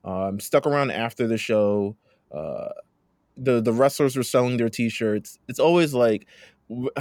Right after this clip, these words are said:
I was, I don't know how I ended up the only person there and, like,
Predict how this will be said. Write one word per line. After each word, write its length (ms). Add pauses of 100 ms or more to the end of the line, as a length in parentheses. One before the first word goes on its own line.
(120)
I 100
was, 240
I 100
don't 120
know 120
how 180
I 120
ended 260
up 120
the 120
only 240
person 420
there 420 (100)
and, 140
like, 240